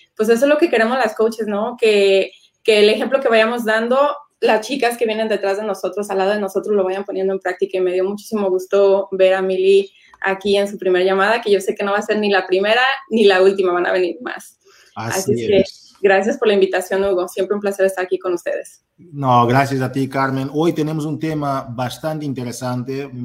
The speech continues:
Speaker 2: Hay miles de coaches interesadas en, ah, y personas que están escuchando en esta página como prospectos o que están mirando la oportunidad en Beachbody.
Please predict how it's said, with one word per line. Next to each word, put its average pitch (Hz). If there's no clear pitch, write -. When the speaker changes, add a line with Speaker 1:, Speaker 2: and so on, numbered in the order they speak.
Speaker 2:
Hay 113
miles 139
de 120
coaches 123
interesadas 98
en, 123
ah, 110
y 117
personas 247
que 113
están 123
escuchando 117
en 110
esta 107
página 107
como 101
prospectos 120
o 101
que -
están 117
mirando 113
la 110
oportunidad 107
en 107
Beachbody. 104